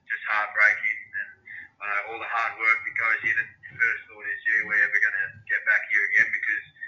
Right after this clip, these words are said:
you know how hard it is to, to play in grand finals, and to get there, you need to put in a solid, a solid season and then have a little bit of luck in finals, I guess, to, to get to the grand final. So I think the first one we won after that,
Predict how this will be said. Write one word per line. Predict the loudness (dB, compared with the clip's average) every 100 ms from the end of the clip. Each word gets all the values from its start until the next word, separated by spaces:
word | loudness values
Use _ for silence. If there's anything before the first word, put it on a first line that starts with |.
| -10
you | -2
know | 2 4
how | 4 2 0
hard | -4 -4
it | -4
is | -4 -4
to, | -4 -4 -6
to | _ _
play | -2 0
in | 4
grand | 4 4 -2
finals, | -12 -14 -16
and | _
to | 0
get | 2
there, | 2 0
you | 0 0
need | 0 -2 -14 -18 -20
to | -12
put | 2 2
in |
a | 2 -6
solid, | -4 -2 -4 -6
a | -14 -10
solid | -10 -10 -4
season | 4 4 4 -2
and | -2
then | -4 -2 -4
have | -4
a |
little | -12 -6
bit | -6 -6
of |
luck | -6 -6 -6 -12
in | -20 -16
finals, | -14 -12 -4
I | 2
guess, | 2 0
to, | -8 -10 -10 -2
to |
get | 0 0
to | -2
the | 0
grand | 2 2 0
final. | -16 -18 -16
So | -8 -8 -8 -14 -16 -16 -20 _ _
I | 0
think | 0 2
the | 2
first | 4 4 -2
one | 0
we | 0
won | 2 0
after | 0 -2 -2
that, | 0